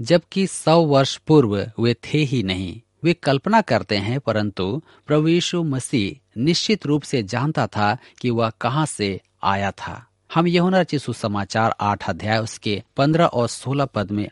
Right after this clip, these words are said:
आगे पढ़ते हैं। लिखा हुआ है, "तुम शरीर के अनुसार न्याय करते हो, मैं किसी का न्याय नहीं करता, और यदि मैं न्याय करूं भी,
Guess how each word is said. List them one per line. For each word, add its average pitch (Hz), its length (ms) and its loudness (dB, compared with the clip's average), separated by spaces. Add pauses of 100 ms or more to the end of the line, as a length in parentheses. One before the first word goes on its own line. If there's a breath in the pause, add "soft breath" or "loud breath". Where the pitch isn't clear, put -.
(120)
आगे 117 240 -4
पढ़ते 95 360 -2
हैं। 87 240 -10 (220)
लिखा 151 280 0
हुआ 104 220 4
है, 123 220 -2 (440 loud breath)
"तुम 202 260 6
शरीर 190 440 2
के 175 200 4
अनुसार 139 540 0
न्याय 110 280 2
करते 98 380 0
हो, 87 280 -8 (300)
मैं 120 300 0
किसी 196 300 -2
का 127 180 0
न्याय 104 240 0
नहीं 139 240 0
करता, 90 440 -4 (560 loud breath)
और 147 180 6
यदि 190 300 6
मैं 196 180 6
न्याय 143 380 4
करूं 165 280 4
भी, 101 340 -4